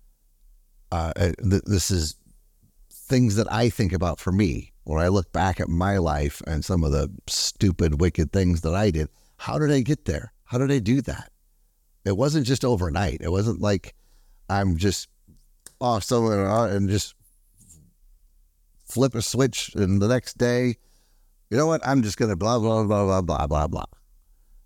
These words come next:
There's, there's little things, little thoughts that come in that cause doubt. There's little, well, you know, fornication, is it really that bad? I mean, everybody's doing it. They haven't died.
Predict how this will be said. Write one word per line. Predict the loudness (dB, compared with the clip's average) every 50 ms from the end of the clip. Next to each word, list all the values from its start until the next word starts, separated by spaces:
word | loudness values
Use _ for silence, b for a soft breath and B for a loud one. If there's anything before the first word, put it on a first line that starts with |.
| _ -8
There's, | -2 2 2 4 2 2 0
there's | 0 2 2 2 2 2
little | 2 2 2 2 2 0
things, | 0 2 2 2 4 2 0 -2 -6 -8 -6 -2
little | 0 2 2 0
thoughts | -2 -2 -2 -2 -2 -2 -6 -10 -8 -8 -8 -6
that | -4 -2 -2 -2 -2
come | -2 0 2 2 2
in | 2 0 -2 -2
that | -2 -4 -4
cause | -2 0 0 0 0 -2
doubt. | -2 -2 -2 -2 -2 -6 -6 -4
There's | -2 -2 0
little, | 2 2 0 0 -2 b b b b b b b -6
well, | -4 -2 0 0 2 2 2 2
you | 2 2 0
know, | 0 2 2 2 0 0
fornication, | 0 0 -2 0 -2 -2 -2 0 -2 0 0 -2 -4
is | -2 -2
it | 0
really | 0 2 2 2
that | 0 0 -2 -4 -2
bad? | -2 -2 0 0 0 0 -2 -2 -4 -8 -12 _ _ _ _ _ _ _ _ _ -2
I | 2
mean, | 2 4 4 4 2
everybody's | 2 2 0 0 0 0 0 0 0
doing | 2 2 2 2 2
it. | 0 -2 -2 -4 _ _ _ _
They | -6 -2 0 2
haven't | 2 2 2 0 -2 -2
died. | -2 -2 -2 -2 0 -2 -2 -4